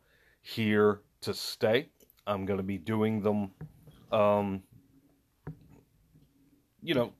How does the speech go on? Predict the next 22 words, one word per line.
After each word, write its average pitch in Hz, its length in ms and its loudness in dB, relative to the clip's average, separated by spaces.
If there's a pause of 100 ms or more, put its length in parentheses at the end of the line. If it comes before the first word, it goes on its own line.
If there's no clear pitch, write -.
(120)
ki-, - 320 -4
semi-regularly, 90 1400 0
you 101 120 -4
know 110 120 0
what 104 100 2
I 101 60 -2
mean? 107 240 0 (440)
Like, 123 200 10
it's 120 160 0
not 139 180 8
gonna 113 120 0
be, 107 180 0
like, 101 260 2
a, 92 240 -4 (420)
a 107 100 2
dead 107 440 6
set, 110 400 0
like, 98 220 2
oh, 110 260 6
okay, 101 320 2
like, 98 260 2
um, 95 460 -2